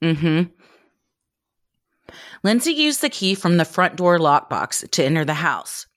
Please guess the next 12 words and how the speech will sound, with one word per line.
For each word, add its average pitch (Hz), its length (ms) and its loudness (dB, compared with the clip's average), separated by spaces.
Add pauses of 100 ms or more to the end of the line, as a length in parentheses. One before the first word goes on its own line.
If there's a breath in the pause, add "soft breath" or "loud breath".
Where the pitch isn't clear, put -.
(120)
She - 200 0
removed 175 320 0
her 277 140 0
heels 180 360 2
in 180 100 2
the 165 120 0
entryway 135 600 -2
and 151 180 -2
led 151 160 0
the 175 80 -4
couple 147 320 -4
inside. 147 580 -2